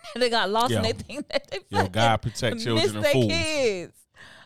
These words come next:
Speaker 1: Oh, my God. This is
Speaker 2: I think it was, like,
Speaker 1: terrible.
Speaker 2: their grand op-, I think it was, like, they first, I, I think it was pretty early with the park, though.
Speaker 1: And thank God it was just somebody who don't care enough to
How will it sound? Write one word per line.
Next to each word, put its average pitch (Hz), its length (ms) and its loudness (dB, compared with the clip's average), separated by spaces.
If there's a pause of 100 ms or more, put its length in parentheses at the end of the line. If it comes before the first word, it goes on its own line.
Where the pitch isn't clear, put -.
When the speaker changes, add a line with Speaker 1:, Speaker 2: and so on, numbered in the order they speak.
(140)
Speaker 1:
Oh, 330 260 2
my 214 240 -4
God. 165 460 -4
This 294 180 -12
is 240 100 -16
Speaker 2:
I - 60 -6
think 226 140 -4
it 202 160 0
was, 139 100 -4
like, 123 160 2
Speaker 1:
terrible. - 40 -4
Speaker 2:
their 113 80 0
grand 113 360 -2
op-, 131 200 2
I 147 60 2
think 185 160 -4
it 156 40 -4
was, 139 80 -4
like, 113 160 -2
they 107 100 -6
first, - 800 -6
I, 143 100 2
I - 20 0
think 190 200 -2
it 165 60 -6
was 123 120 -6
pretty 120 220 -6
early 113 240 -2
with 101 140 -8
the 92 60 -14
park, 90 320 -8
though. 80 220 -12 (220)
Speaker 1:
And 147 440 -12
thank 160 220 -6
God 147 400 -4
it 139 120 -8
was 147 140 -12
just 147 220 -14
somebody 151 320 -6
who 160 120 -10
don't 151 300 -8
care 156 340 -6
enough 135 440 -12
to 127 360 -12